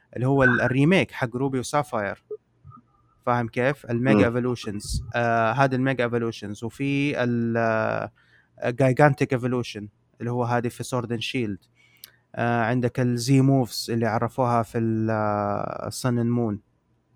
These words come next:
Speaker 1: فاهم كيف؟ يعني هذه زي ما تقول التطورات أو الضربات اللي تقدر يرجع منها ما تطور. حتى أوقات مو بس إنه يكون نسخة كبيرة منها، في بعض البوكيمونات بيكون لها أشكال مختلفة. يعني مثلا بيكاتشو لما يروح، آه، جيجا مود،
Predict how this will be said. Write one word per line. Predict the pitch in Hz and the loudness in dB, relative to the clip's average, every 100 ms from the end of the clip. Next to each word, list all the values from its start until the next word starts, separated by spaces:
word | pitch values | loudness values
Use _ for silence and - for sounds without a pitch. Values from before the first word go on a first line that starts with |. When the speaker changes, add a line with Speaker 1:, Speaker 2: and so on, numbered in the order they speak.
| - | -10
Speaker 1:
فاهم | 107 104 | -6 -6
كيف؟ | - 113 117 - - _ _ _ _ - | -4 -4 -4 -6 -20 _ _ _ _ -6
يعني | 110 117 | -2 2
هذه | 143 160 143 | 6 6 6
زي | 131 | 4
ما | 147 | 2
تقول | 143 143 | 2 0
التطورات | - 135 131 147 143 _ - | 0 -2 4 4 2 _ -8
أو | 123 | -8
الضربات | 113 120 120 131 117 | -6 -8 -4 -4 -2
اللي | 113 113 110 110 107 104 92 | -4 -4 -4 -4 -4 -6 -8
تقدر | - 151 143 127 | -8 -8 -4 -2
يرجع | 127 120 110 | 0 0 -2
منها | 110 104 107 | 0 -2 -2
ما | 98 | -6
تطور. | 107 - 104 101 - _ _ - | -8 -6 -6 -6 -12 _ _ -2
حتى | 143 - | -2 2
أوقات | 147 143 131 131 151 151 _ | 4 4 4 2 -2 -2 _
مو | 135 160 | -2 2
بس | 165 - | 2 0
إنه | 139 | -6
يكون | 127 143 120 | -6 -8 -8
نسخة | 131 - - | -12 -10 -8
كبيرة | 123 120 | -2 -2
منها، | 113 107 | -2 -4
في | 107 127 | -6 -2
بعض | 127 131 | -2 -2
البوكيمونات | 117 113 117 127 113 | -6 -8 -6 -6 -4
بيكون | 113 131 127 | -6 -4 0
لها | 120 | 0
أشكال | 117 - 135 127 113 | 0 0 2 2 2
مختلفة. | 113 - 160 - 107 | 0 0 -2 0 0
يعني | 110 113 | 0 0
مثلا | 120 127 117 | 0 0 -2
بيكاتشو | 127 151 151 - 123 - _ - - - - | 0 2 2 2 -4 -4 _ -20 -20 -14 -2
لما | 113 117 | 2 4
يروح، | 113 131 - | 4 4 2
آه، | 117 110 110 104 107 107 104 78 - - - - - | 2 4 4 4 2 2 2 0 -2 -4 -4 -4 -4
جيجا | 117 127 123 | 2 4 4
مود، | 120 127 156 | 4 4 2